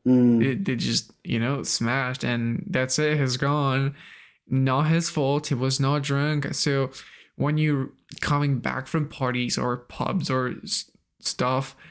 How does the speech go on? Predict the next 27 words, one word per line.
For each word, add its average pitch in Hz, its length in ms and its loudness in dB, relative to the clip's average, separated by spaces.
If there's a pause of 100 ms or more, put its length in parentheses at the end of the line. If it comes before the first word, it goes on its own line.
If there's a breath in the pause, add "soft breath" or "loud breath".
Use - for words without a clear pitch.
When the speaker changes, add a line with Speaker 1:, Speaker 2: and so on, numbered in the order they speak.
(420 soft breath)
Speaker 2:
um, 127 520 -2
even 151 360 0
if, 139 580 -4
um, 127 720 -2
I 143 160 0
know 156 160 2
because 143 240 -2
I 127 160 0
do 143 140 0
it 143 120 -2
too, 135 320 2
like, 123 240 -2
mashing 139 460 0
around 131 380 0
the 135 80 0
city 131 400 2
when 127 200 0
it's, 127 200 -2
like, 127 120 0
at 123 160 -2
night, 127 260 -2
because 139 200 -2
there 135 120 2
is 131 200 0
no 139 220 4
one 127 320 0
is 131 340 -2